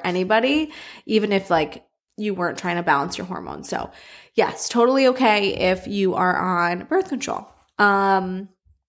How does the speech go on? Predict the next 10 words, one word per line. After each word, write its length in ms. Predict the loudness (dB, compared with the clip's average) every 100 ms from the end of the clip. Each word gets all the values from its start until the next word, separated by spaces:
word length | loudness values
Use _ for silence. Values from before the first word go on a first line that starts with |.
| _ -20 -8
so 140 | -2
those 200 | 2 2
are 80 | 2
the 120 | 2 2
questions 320 | 2 2 0
that 100 | 0
I 60 |
had 200 | 2 0
saved. 400 | -2 -2 -4 -4 -2
But 220 | -2